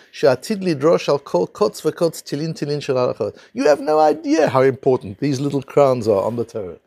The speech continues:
There will be a man in time to come by the name of Rabbi Akiva, and he will deduce and extrapolate piles of halachot from these little strokes that I'm adding to each letter.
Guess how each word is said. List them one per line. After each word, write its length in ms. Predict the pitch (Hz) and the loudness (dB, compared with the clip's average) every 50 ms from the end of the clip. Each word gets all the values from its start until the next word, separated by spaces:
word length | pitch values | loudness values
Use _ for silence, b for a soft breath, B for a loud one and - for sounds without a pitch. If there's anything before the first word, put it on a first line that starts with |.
| b b b b b b b | b b b b b b b
There 140 | b 170 185 | b 0 2
will 140 | 180 196 185 | 4 4 4
be 180 | 160 185 190 196 | 4 2 2 2
a 80 | 180 | 2
man 420 | 175 170 180 202 220 214 202 165 135 | 2 2 2 2 2 2 2 2 2
in 160 | 131 127 127 - - - | 0 -2 -4 -8 -14 -6
time 260 | - - 175 180 190 185 | 0 2 2 2 2 0
to 100 | - 170 | -2 -2
come 260 | - - 160 139 113 | 0 2 2 2 4
by 120 | 101 110 107 | 2 2 2
the 100 | 117 117 | 2 4
name 240 | 127 143 170 170 | 4 4 4 4
of 100 | 160 139 | 4 4
Rabbi 200 | 143 147 147 151 | 6 4 4 4
Akiva, 440 | 151 147 143 - - 180 127 85 - - _ _ _ b b b b b b b b b b - | 2 0 -2 -2 -2 -4 -4 -4 -6 -16 _ _ _ b b b b b b b b b b -2
and 220 | 165 175 170 127 | 0 0 0 0
he 180 | - 208 226 240 | 0 0 0 2
will 220 | 208 226 220 196 | 2 2 2 2
deduce 580 | 156 160 175 151 131 - 180 226 254 214 - 208 | 2 0 -2 -2 -2 -2 0 0 0 0 2 0
and 100 | 175 170 | 0 0
extrapolate 920 | 165 - - - - 233 233 208 - 214 - 202 196 190 - _ _ - | -2 -6 -8 -6 -2 0 0 0 0 2 4 4 4 4 0 _ _ -4
piles 600 | - - 214 226 240 233 226 220 208 208 180 196 | 2 4 4 4 4 4 4 4 4 4 2 2
of 160 | 190 175 165 | 0 0 0
halachot 640 | 151 170 170 170 160 - - 175 - - - - _ _ _ _ _ _ _ _ _ _ | 0 0 2 2 2 2 2 2 2 0 -4 -16 _ _ _ _ _ _ _ _ _ _
from 340 | _ - - 143 139 139 135 | _ -4 0 0 0 2 2
these 340 | 143 180 202 208 202 170 160 | 2 2 4 4 2 2 2
little 260 | 165 180 175 170 156 | 2 2 2 2 0
strokes 540 | - - - - 175 170 135 113 - - - | -4 -6 0 4 6 6 6 4 0 -4 -6
that 120 | 139 127 | -2 0
I'm 220 | 135 135 139 135 135 | 0 2 0 0 2
adding 380 | 139 139 139 139 139 135 135 | 2 4 4 4 2 0 -2
to 120 | - - 117 | -4 -8 -8
each 280 | 120 135 - - - | -8 -8 -6 -4 -2
letter. 300 | 120 117 104 - - - | -2 -2 -2 -4 -10 -16